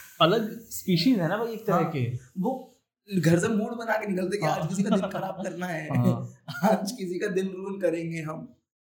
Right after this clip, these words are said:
Speaker 2: कि उसे नफरत हो जाए अपनी जिंदगी से।
Speaker 1: सही बात है।
Speaker 2: अभी कुछ ऐसा है ही नहीं।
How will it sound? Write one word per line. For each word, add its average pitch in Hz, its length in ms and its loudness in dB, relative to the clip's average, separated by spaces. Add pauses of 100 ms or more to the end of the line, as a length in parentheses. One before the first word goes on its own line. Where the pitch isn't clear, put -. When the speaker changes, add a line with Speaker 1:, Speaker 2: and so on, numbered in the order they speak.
(320)
Speaker 2:
कि 196 100 6
उसे 190 100 8
नफरत 196 460 2
हो 175 60 0
जाए 180 140 2
अपनी 175 260 -6
जिंदगी 160 380 -2
से। 170 140 -2
Speaker 1:
सही 147 320 2
बात 131 300 0
है। 131 220 -6
Speaker 2:
अभी 185 180 0
कुछ 202 140 -4
ऐसा 226 180 -4
है 233 120 -6
ही 262 60 -8
नहीं। 262 240 -8